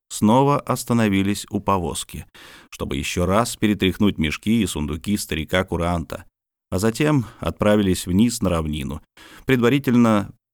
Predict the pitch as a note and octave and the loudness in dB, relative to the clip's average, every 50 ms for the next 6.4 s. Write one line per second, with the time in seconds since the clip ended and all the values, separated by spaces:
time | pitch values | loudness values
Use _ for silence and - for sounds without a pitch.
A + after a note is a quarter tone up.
0 | _ - B2+ B2+ G2+ G2 F#2+ G2 G#2+ A2 - - G2 F#2+ F#2 F#2 F#2 F2+ E2+ F#2 | _ -2 0 0 2 2 2 2 2 0 -2 -4 -2 0 2 2 2 2 0 0
1 | F2+ F2+ F2 E2+ E2 E2 D#2 D2+ D2 D2 D2 - - - - - _ _ _ _ | 0 0 0 0 0 -2 -2 -4 -4 -6 -8 -10 -12 -16 -16 -16 _ _ _ _
2 | _ _ _ _ _ - G2 - F#2+ G2+ F#2+ - G#2 F#2+ E2+ - - F2+ - G2+ | _ _ _ _ _ -4 -2 0 0 0 0 2 2 0 0 -2 -4 -6 -2 0
3 | F#2 G#2+ C3 C3 A#2 - A2+ F2+ - - A#2+ A#2+ B2 A#2+ A2+ C3 C#3 C3 - - | 0 2 2 0 0 -2 -4 -6 -2 -2 0 2 2 2 0 -2 -4 -4 -8 -10
4 | _ - G#2 F#2+ F#2+ F2 D#2 - G2+ G#2+ G#2+ G2 F2+ E2+ D#2+ D#2 E2+ F#2 G#2 F#2+ | _ -4 0 0 0 0 0 0 0 2 2 2 2 0 0 0 0 -2 -2 -4
5 | - - D#2+ D2+ - - - - - - - G#2 G2+ F2 D#2 D2 D2 D2 D2 D#2 | -6 -8 -8 -8 -6 -8 -10 -10 -8 -4 -2 -2 -2 -2 -4 -4 -6 -6 -6 -6
6 | E2+ - - - - - - | -8 -8 -10 -12 -14 -16 -16